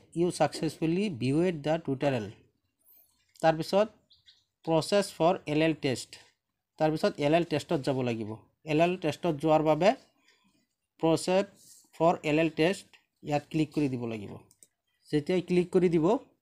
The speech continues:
এল এল টেষ্টৰ বাবে এনেকুৱা আহিব, আপুনি ইয়াত চাওক, এপ্লিকেশ্যন নম্বৰটো ইয়াত বহুৱাই দিব, ৰিচিপ্টত যিটো এপ্লিকেশ্যন নম্বৰ আছিল। তাৰপিছত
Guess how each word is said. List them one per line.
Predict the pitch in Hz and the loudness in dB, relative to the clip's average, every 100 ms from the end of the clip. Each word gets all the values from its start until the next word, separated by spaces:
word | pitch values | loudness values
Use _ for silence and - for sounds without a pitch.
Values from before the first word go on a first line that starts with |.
| _ _ - | _ _ 2
এল | 175 196 | 8 8
এল | 196 | 8
টেষ্টৰ | 175 160 196 190 | 8 6 6 8
বাবে | 170 156 190 233 - _ - | 8 8 8 6 0 _ 2
এনেকুৱা | 160 165 175 151 | 4 6 8 8
আহিব, | 156 180 233 156 | 6 4 6 4
আপুনি | 143 170 175 | 4 6 6
ইয়াত | 180 151 151 | 8 6 4
চাওক, | - 190 | 2 2
এপ্লিকেশ্যন | 156 135 160 165 180 | 2 2 2 4 4
নম্বৰটো | 165 147 147 143 180 | 6 6 4 4 6
ইয়াত | 147 147 | 8 6
বহুৱাই | 139 135 143 | 2 6 6
দিব, | 139 156 180 | 6 2 4
ৰিচিপ্টত | 143 156 156 | 2 2 2
যিটো | 147 143 156 | 0 2 0
এপ্লিকেশ্যন | 127 139 139 165 | 2 0 0 2
নম্বৰ | 147 123 131 | 2 2 2
আছিল। | 120 - 104 - - _ _ _ _ _ _ _ _ | 0 -2 -8 -10 -20 _ _ _ _ _ _ _ _
তাৰপিছত | 165 165 175 196 | 2 4 2 2